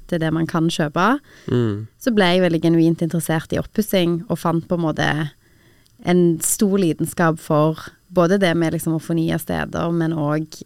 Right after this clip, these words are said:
Speaker 1: eh, selve prosessen, det å skape noe som er akkurat sånn som du vil ha det da. Så, um, det gjorde jeg lenge mens jeg hadde jobb. Ehm, og så ble vel den interessen litt sånn at, "Ok, nå gjør jeg dette for meg, og jeg lager mitt eget hjem." Jeg begynte å få henvendelser fra folk som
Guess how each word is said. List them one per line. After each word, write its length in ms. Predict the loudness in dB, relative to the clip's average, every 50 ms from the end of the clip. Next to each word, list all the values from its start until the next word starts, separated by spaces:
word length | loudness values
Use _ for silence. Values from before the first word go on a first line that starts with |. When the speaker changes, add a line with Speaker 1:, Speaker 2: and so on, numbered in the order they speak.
| -12
Speaker 1:
eh, 340 | -8 -6 -6 -4 -4 -6 -6
selve 460 | -6 -4 -4 -4 -4 -4 -4 -6 -8 -6
prosessen, 640 | -6 -6 -4 -4 -6 -6 -6 -4 -2 2 2 2
det 100 | 2 2
å 80 | 0 -2
skape 420 | -2 -2 -2 0 0 0 -2 -2
noe 220 | -2 -2 -2 -2 -4
som 180 | -2 -2 -2 -2
er 60 | -2
akkurat 340 | -4 -10 -10 -6 -6 -6 -4 -2
sånn 140 | -4 -4
som 160 | -4 -4 -6 -4
du 100 | -4 -4
vil 140 | -2 -2
ha 180 | -2 -2 -2 -2
det 100 | -2 -2
da. 120 | -4 -6 -6 -10 _ _ _ _ _ _ _ _ _ _ _ _ -8
Så, 160 | -2 0 2 2 2 2 2 0 0 0
um, 180 | -2 -2 -4 -2
det 160 | 0 0 2
gjorde 240 | 2 2 0 0 0
jeg 240 | -2 -2 -2 -4 -6 -10 -16 -8 -4
lenge 540 | -2 0 0 0 0 -2 0 0 0 0
mens 240 | 0 0 0 0 0
jeg 100 | 0 -2
hadde 180 | -2 -2 -2 -2
jobb. 260 | -2 -2 -2 -2 -4 -8 -14 -20 _ _ _ _ _ _ _ _ _ -4
Ehm, 600 | -2 0 0 0 0 0 0 0 -2 -2 -4 -6 -8
og 60 | -8
så 120 | -6 -4 -2
ble 160 | 0 0 2 2
vel 100 | 2 0
den 200 | 0 0 0 0
interessen 560 | 0 0 -2 -4 -4 -4 -6 -4 -2 -2 0
litt 160 | 0 -2 -6
sånn 300 | -6 -2 -2 0 0 0 -2
at, 220 | -4 -6 -14 -10 -6
"Ok, 180 | -6 -6 -4 -4 -4 -2 -2 -4 -4 -8 -14 -20 _ _
nå 60 | 0 2
gjør 220 | 2 2 2 0
jeg 60 | 0 -2
dette 200 | -2 -4 -6 -4
for 120 | -2 0
meg, 340 | 0 2 2 2 2 2 2 0
og 60 | 0
jeg 120 | 0 0
lager 260 | 0 0 0 0 -2
mitt 140 | -2 -2 0 -2
eget 240 | -2 -4 -2 -2
hjem." 380 | 0 0 2 4 6 6 6 4 2 _ _ _
Jeg 100 | -6 -2
begynte 260 | -2 -2 -2 -2 -4
å 20 | -4
få 80 | -2
henvendelser 580 | -2 -2 0 0 0 0 0 -2 -2 -4 -6 -6 -6
fra 100 | -6 -6
folk 300 | -4 -4 -4 -4 -4 -6
som 320 | -4 -2 0 0 0 0